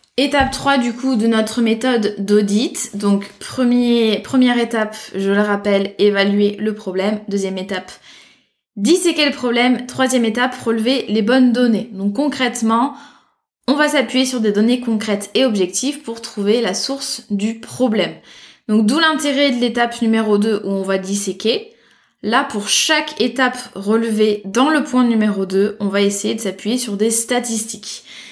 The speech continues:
Ça, je vous le dis tout le temps dans mes épisodes de podcast, vous avez besoin pour votre business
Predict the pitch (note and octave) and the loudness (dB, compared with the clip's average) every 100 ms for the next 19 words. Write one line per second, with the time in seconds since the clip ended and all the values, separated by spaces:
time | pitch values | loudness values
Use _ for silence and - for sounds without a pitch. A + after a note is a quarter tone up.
0 | - - D#4 C4 C4 A3+ B3 - D#4 - | -10 0 2 2 2 2 2 0 -2 0
1 | D4 C#4+ C4+ G#3+ G#3+ B3+ - A#3 G#3+ A3 | 0 2 0 0 2 2 2 2 2 0
2 | A3+ B3+ G#3 G3+ A#3+ A#3+ - A#3 C4+ - | 0 2 4 2 0 -4 -2 -2 -2 -4
3 | - G3+ G#3+ C#4 C#4 C4 G#3+ A#3 A#3+ D4+ | -6 -2 0 2 2 2 2 2 0 0
4 | A#3 G3+ A#3+ - G#3 F3+ F#3 G#3 B3+ - | -2 -4 -4 -4 -4 -2 -2 0 0 -2